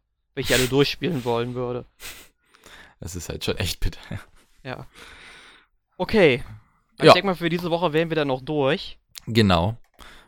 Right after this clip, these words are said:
Speaker 2: Also, ich bedanke mich bei dir für das schöne Gespräch
Speaker 1: Ja, immer
Speaker 2: über
Speaker 1: wieder gerne.
Speaker 2: halb Pokémon und mal wieder halb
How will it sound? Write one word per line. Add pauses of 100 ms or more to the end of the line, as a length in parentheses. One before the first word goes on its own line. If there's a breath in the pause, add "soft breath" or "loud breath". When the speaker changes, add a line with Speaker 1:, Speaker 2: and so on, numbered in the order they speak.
(140 loud breath)
Speaker 2:
Also,
ich
bedanke
mich
bei
dir
für
das
schöne
Gespräch (440 loud breath)
Speaker 1:
Ja,
immer
Speaker 2:
über
Speaker 1:
wieder
gerne. (420)
Speaker 2:
halb
Pokémon
und (160)
mal
wieder
halb